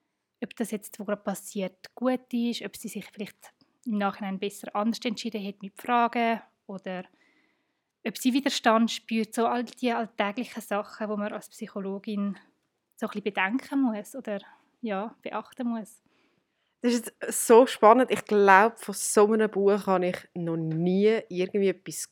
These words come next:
Speaker 2: gehört oder gesehen oder gelesen. Ist das für dich auch etwas komplett Neues, was sie da macht?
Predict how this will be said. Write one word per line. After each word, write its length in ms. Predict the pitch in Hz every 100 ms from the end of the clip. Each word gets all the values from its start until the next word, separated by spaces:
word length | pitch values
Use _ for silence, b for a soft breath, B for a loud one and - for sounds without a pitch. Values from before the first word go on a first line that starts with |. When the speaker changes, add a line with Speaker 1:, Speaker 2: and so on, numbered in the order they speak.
| _
Speaker 2:
gehört 680 | - 170 160 185 - - -
oder 220 | 165 160
gesehen 600 | - - 156 170 185 208
oder 200 | 180 147 _
gelesen. 540 | 135 131 - 139 147 _
Ist 160 | - -
das 120 | 196
für 80 | 185
dich 200 | 185 185
auch 280 | 185 208 233 _ _ _ _ _ _ _ _ 196
etwas 260 | 196 185
komplett 760 | - 202 196 180 180 185 208 -
Neues, 280 | 185 214 220
was 220 | 214 -
sie 140 | 226
da 140 | 220 208
macht? 460 | 147 - - _